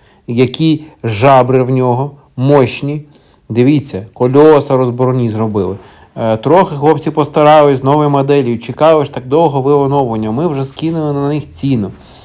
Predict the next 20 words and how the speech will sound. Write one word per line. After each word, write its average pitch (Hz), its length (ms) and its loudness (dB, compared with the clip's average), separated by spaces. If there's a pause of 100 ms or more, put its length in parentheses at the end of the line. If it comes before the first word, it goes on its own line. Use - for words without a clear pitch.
(340)
Я 143 280 4
знаю, 135 380 2
що 123 160 -8
там 123 240 -2
є 139 200 2
трохи 143 340 -2
моменти 131 520 -2
по 143 180 -2
електриці, 123 760 0
ще - 300 -4
по 135 160 -6
чомусь. 117 360 -8
Ну, 127 80 -4
хлопці, 135 340 -2
то 160 320 2
з 113 40 -4
бюджетних 127 640 0
тракторів, 131 640 -6
з 117 60 -8
бюджетних 117 840 -4